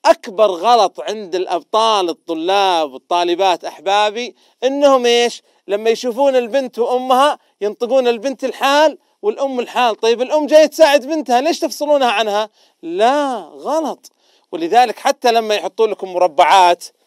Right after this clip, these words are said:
مربعات اللي هو تحليل الكلمة، لما تشوف البنت وأمها لا تفصلهم عن بعض، لا تفصلهم، شيلهم كلهم كذا وحطهم إيش؟ في مربع. هذه حطهم في مربع الحال، الساء به البنت وأمها في مربع لوحدهم.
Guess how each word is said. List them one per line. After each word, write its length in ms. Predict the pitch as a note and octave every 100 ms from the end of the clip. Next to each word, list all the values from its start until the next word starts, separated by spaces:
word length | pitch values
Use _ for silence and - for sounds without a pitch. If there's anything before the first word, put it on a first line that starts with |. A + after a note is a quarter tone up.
| _ _ _ _ _
مربعات 680 | D#3 E3 D3 D3 F3 E3+ F#3 _ _ _ _ _ _ _ _ -
اللي 180 | E3 E3+
هو 80 |
تحليل 400 | F3+ E3+ G3 G3
الكلمة، 560 | F#3+ - G#3 F#3+ G3 A3+ _ _ _
لما 200 | - F3+
تشوف 360 | F3+ - C#4+ A#3+
البنت 360 | A3+ B3+ C4+ C4+
وأمها 320 | C4+ C#4 A#3+
لا 100 | C#4+
تفصلهم 460 | D#4 - E4 C4+
عن 120 | G3 G#3
بعض، 340 | B3+ B3+ G3+ _ _ _ _ _ _ _
لا 100 | B3
تفصلهم، 460 | D4+ D4+ - E4 B3
شيلهم 340 | A3 E4+ D4
كلهم 600 | C4+ D#4 D#4+ E4 D4+ F4 D4+
كذا 440 | D4 D4+ E4+ E4 _ _ _
وحطهم 400 | - - - A#3
إيش؟ 220 | A#3 A#3+
في 140 | - G#3
مربع. 420 | G3+ G3 A#3+ A#3+ - _ _ -
هذه 380 | A3+ B3+ C#4
حطهم 300 | G#3+ F#3 F#3+
في 100 | E3+
مربع 340 | F3+ F#3+ E3 E3
الحال، 320 | E3 E3 - _ _ _
الساء 680 | F3+ - B3+ B3+ C#4+ - F#3+
به 280 | E3+ G3+ A3+
البنت 400 | G#3+ F3+ C4+ C4
وأمها 360 | C4 C4+ C4+ -
في 140 | E3+
مربع 380 | E3+ F3+ F3 E3
لوحدهم. 460 | F3 F#3+ C#3 C3